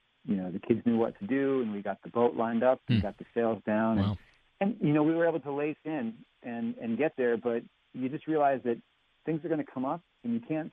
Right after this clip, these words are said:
Speaker 1: solve every problem from a hundred miles out. Sometimes you just gotta wait. I guess for me, the lesson I learned is wait and let things emerge
Speaker 2: Yeah.
Speaker 1: and, and give things time to, to evolve, and don't feel like you have to have it all planned out, and,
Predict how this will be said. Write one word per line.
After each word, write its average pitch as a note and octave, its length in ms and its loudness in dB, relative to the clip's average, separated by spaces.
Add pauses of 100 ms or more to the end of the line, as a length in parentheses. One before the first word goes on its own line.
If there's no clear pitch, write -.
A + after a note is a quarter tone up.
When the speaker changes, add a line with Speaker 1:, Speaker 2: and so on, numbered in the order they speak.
Speaker 1:
solve C#3+ 200 2
every B2+ 180 2
problem A2+ 640 4 (440)
from B2 160 4
a A2+ 40 2
hundred A#2+ 240 0
miles A2 320 0
out. A2+ 300 0
Sometimes A#2 360 -2
you A2 60 0
just A2 140 -4
gotta G#2+ 200 2
wait. A2+ 300 2
I C3 80 0
guess D3+ 200 2
for C3 80 -2
me, C#3+ 260 0 (240)
the A2 60 -2
lesson C#3 280 2
I B2+ 60 2
learned A#2 200 4
is G#2 160 -8
wait B2+ 300 4 (120)
and A2 100 -4
let B2 220 -2
things A#2+ 180 2
emerge G#2+ 440 -2 (340)
Speaker 2:
Yeah. G#2 240 0 (160)
Speaker 1:
and, F#2+ 440 -4
and G#2+ 140 2
give B2+ 180 4
things C3 240 2 (120)
time G#2+ 500 4
to, G2 240 0 (340)
to G#2+ 300 2
evolve, G#2+ 480 4
and F#2+ 100 -4
don't A#2 260 -4
feel A#2+ 100 0
like A2 160 -4
you A2 60 -4
have G#2 240 -2
to G#2 60 -8
have G#2 200 0
it G#2 40 -2
all G#2 140 4
planned G#2 340 -2
out, G2+ 240 2
and, F#2+ 200 -6